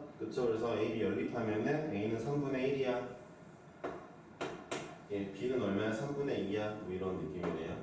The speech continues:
네, 썩 재밌진 않았네요.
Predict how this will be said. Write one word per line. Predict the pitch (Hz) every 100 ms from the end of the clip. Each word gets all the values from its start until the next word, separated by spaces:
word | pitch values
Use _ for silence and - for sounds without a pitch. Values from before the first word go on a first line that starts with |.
| - - - - - - - - - - - - - - - -
네, | 80 78 78 - - -
썩 | - -
재밌진 | 87 90 - 107
않았네요. | 87 87 80